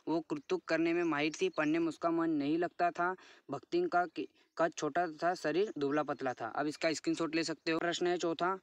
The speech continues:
सिल्वर वेडिंग कहानी के माध्यम से लेखक ने क्या संदेश देने का प्रयास किया है? तो उत्तर आप इसको जिस प्रकार लिख सकते हो, सिल्वर वेडिंग कहानी का मूल संदेश दो पीढ़ियों के बीच के अंतराल को स्पष्ट करना है।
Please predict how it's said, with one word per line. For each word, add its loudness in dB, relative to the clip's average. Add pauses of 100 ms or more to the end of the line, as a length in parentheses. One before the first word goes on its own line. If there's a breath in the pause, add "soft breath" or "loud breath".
सिल्वर 2
वेडिंग 2
कहानी 2
के 0
माध्यम 2
से -4
लेखक -2
ने 0
क्या 0
संदेश 0
देने 0
का 2
प्रयास -2
किया 0
है? 0
तो -4
उत्तर -2
आप 2
इसको -2
जिस -2
प्रकार 0
लिख 0
सकते -2
हो, 0 (260 loud breath)
सिल्वर 2
वेडिंग 2
कहानी 2
का 2
मूल 2
संदेश 0
दो 0
पीढ़ियों 0
के -2
बीच 0
के -2
अंतराल 0
को 0
स्पष्ट -4
करना 2
है। -4